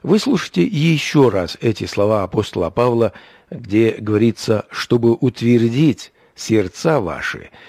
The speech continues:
непорочными во святыне перед Богом и Отцом нашим в пришествии Господа нашего Иисуса Христа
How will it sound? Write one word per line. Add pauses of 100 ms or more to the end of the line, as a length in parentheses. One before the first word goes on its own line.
(160)
непорочными
во
святыне
перед
Богом
и
Отцом
нашим (280)
в
пришествии
Господа (260)
нашего
Иисуса
Христа